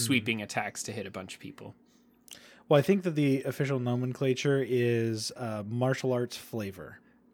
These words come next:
Speaker 1: Yes.
Speaker 2: <laughs>
Speaker 1: Yeah, my favorite flavor.
Speaker 2: Mm-hmm.
Speaker 1: <laughs> Um,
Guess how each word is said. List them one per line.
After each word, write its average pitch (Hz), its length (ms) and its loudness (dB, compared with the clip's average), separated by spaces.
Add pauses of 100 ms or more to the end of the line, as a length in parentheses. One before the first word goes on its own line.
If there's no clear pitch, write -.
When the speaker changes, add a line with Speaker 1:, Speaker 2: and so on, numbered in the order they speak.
Speaker 1:
Yes. 135 600 12 (200)
Speaker 2:
<laughs> - 40 -8 (240)
Speaker 1:
Yeah, 120 360 10
my 113 160 8
favorite 147 420 10
flavor. 120 760 8 (580)
Speaker 2:
Mm-hmm. 127 920 4
Speaker 1:
<laughs> - 720 -10
Um, 120 540 12